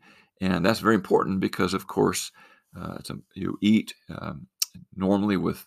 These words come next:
just your right hand, uh, and the left hand is considered unclean, and so that right hand better be clean, uh, before, and then afterwards it will have food on it, so you wash your hands. So I get up when I'm done, and I,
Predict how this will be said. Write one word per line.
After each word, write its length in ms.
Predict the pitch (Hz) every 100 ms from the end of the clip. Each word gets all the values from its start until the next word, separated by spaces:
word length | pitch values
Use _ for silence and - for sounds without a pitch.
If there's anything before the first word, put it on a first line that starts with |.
| _
just 260 | 101 95 -
your 120 | 82
right 240 | 87 -
hand, 380 | 87 80 53 55 _ _ _ _ -
uh, 280 | - - - - _ _ _ -
and 280 | - 73 -
the 80 |
left 300 | 76 87 -
hand 180 | 101 95
is 80 | 87
considered 440 | - 90 90 85 -
unclean, 580 | 87 - 104 120 156 - _ _
and 160 | - 80
so 200 | 87 82
that 200 | 85 -
right 220 | - 92 -
hand 320 | 104 113 82
better 240 | 90 98
be 140 | 90 87
clean, 520 | - 107 95 90 95 _ _ _ _
uh, 300 | - - -
before, 460 | - - - 95 101
and 120 | 85
then 120 | 85
afterwards 560 | 69 98 - 78 78 -
it 80 | -
will 80 | 85
have 140 | -
food 240 | - 123
on 160 | 69 90
it, 100 | -
so 240 | - - 80
you 140 | 80
wash 260 | 82 - -
your 100 | 82
hands. 240 | 85 -
So 140 | - -
I 60 |
get 160 | 85 95
up 180 | - - _ _ _ _
when 100 | 85
I'm 120 | 82
done, 320 | 80 117 120 -
and 200 | 87 82
I, 260 | 82 85